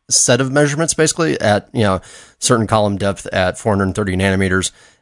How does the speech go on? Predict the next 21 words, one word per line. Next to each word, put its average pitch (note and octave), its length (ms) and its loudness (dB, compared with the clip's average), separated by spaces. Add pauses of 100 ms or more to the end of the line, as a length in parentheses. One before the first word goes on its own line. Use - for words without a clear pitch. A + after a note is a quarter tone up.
(160)
And G2+ 640 0
the C3+ 120 4
only A2 120 4
difference G#2 300 0
is F2 140 -2
there's F2+ 240 -2
a, E2+ 220 -4 (120)
a, E2+ 220 -2
a F#2+ 40 -4
scaling F#2+ 440 -2
factor - 340 -10
involved. - 340 -12 (300)
And G2 120 -4
so G#2 280 0
E A#2 100 -2
B G2+ 100 -4
C F3 560 -2
is D3+ 580 -2 (960)
not D3 340 0
quite, C#3 380 0
but A#2+ 180 -2